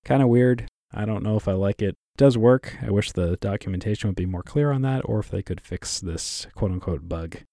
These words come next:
And, of course, this does not work, though, when you're trying to connect back to the gateway server with the remote PowerShell feature enabled, for some reason that just doesn't work, and you gotta specify the username in a slightly different way there. So all these little,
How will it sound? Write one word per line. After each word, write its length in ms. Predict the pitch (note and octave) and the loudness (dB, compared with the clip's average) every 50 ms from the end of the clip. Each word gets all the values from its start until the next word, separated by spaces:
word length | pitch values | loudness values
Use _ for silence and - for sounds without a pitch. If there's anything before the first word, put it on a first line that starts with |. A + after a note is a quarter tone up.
| _ _ _ _ | _ _ _ _
And, 420 | - G#2 G2 G2 F#2+ F#2 F#2 F2 - - - | -2 0 2 2 2 2 0 -2 -4 -6 -10
of 140 | - - - | -10 -10 -2
course, 420 | - G2+ F2+ F#2 - - - - - _ _ _ _ _ | 0 0 0 0 0 -2 -6 -8 -10 _ _ _ _ _
this 280 | - G2 A2+ A2+ - - | -2 0 0 0 0 -2
does 200 | - G2+ - - | -2 -2 0 0
not 260 | G#2+ A2 A#2 - - | 0 0 0 -2 -2
work, 280 | F#2 F#2 F#2 - - | -4 -6 -6 -6 -6
though, 200 | - F2+ F2 F2+ | -4 -2 0 0
when 140 | F2+ F#2 F#2 F2+ | 0 0 0 -2
you're 80 | F2+ | -4
trying 240 | - - G2+ G2 F#2 | -4 -6 -6 -4 -4
to 60 | F2+ - | -6 -4
connect 340 | - G#2 F#2+ F#2 - - | -4 -4 -4 -4 -6 -6
back 180 | - F#2 F2+ - | -8 -8 -8 -6
to 80 | - G2+ | -4 -4
the 80 | F#2 | -4
gateway 400 | F2 - G#2 A#2 - - F#2 F2 | -2 0 0 0 0 -2 -4 -4
server 560 | F2 - - F#2+ F2 E2+ F2 F2 E2+ E2+ E2+ - | -4 -4 -4 -6 -6 -6 -6 -6 -6 -6 -6 -4
with 200 | - G#2+ G#2+ - | -2 -2 -2 -2
the 80 | - G2 | -2 -4
remote 320 | F2+ E2+ E2+ E2+ E2+ - | -4 -4 -4 -4 -2 -2
PowerShell 440 | - F2+ F2 E2+ E2+ - - F2+ E2+ | -2 -4 -4 -4 -4 -4 -4 -4 -2
feature 320 | - - F#2 - - F2+ F2+ | -4 -4 -6 -4 -6 -6 -6
enabled, 480 | E2+ F2 F2 E2 D#2+ D2 D2 - - - _ _ _ _ _ _ - | -4 -4 -4 -4 -4 -6 -8 -10 -14 -18 _ _ _ _ _ _ -6
for 80 | G#2 | -4
some 200 | F#2+ F#2 F2+ F2+ F2+ | -4 -2 -2 -2 -2
reason 220 | F2+ F2+ - E2+ | -2 -2 -2 -4
that 160 | E2 D#2+ F2 | -6 -6 -6
just 140 | - F2 - | -8 -8 -8
doesn't 240 | - F2+ - F2 - | -8 -8 -8 -8 -6
work, 260 | G2 G#2 A2+ A#2 - | -2 0 0 0 0
and 120 | F2+ F2 E2+ | -2 -2 -2
you 60 | E2+ | -2
gotta 400 | F2 F2 F2 F2 E2+ F2 F2 - | -2 -2 -2 -2 -2 -4 -4 -6
specify 400 | - - F2 F2 - - - F2+ | -6 -6 -6 -6 -6 -6 -8 -8
the 140 | F2 F2 F2 | -6 -4 -6
username 480 | F2+ F#2 F#2 F2 F2 F2 F2 F2+ - - - - _ | -6 -6 -8 -8 -8 -8 -8 -10 -10 -12 -18 -12 _
in 80 | - A2 | -4 -4
a 60 | F#2 | -2
slightly 300 | - - - A#2+ G#2+ A2+ | -2 0 0 0 0 0
different 280 | - G#2 - A2+ - - | 0 0 -2 -2 -4 -6
way 180 | F#2 F2+ F2+ E2+ | -6 -6 -6 -8
there. 320 | D#2+ - C2 - - - - - _ _ _ _ _ _ _ _ _ _ _ | -8 -10 -12 -14 -16 -18 -20 -20 _ _ _ _ _ _ _ _ _ _ _
So 320 | - - D#2+ D#2+ F2 F#2 - | -6 -4 -2 -2 -2 -2 0
all 140 | - C3+ D#3 | 2 4 4
these 240 | E3 D3+ C3 A#2+ | 6 4 4 4
little, 360 | A#2+ B2 A#2+ A#2+ A2+ G#2 G#2 | 4 6 6 6 6 6 4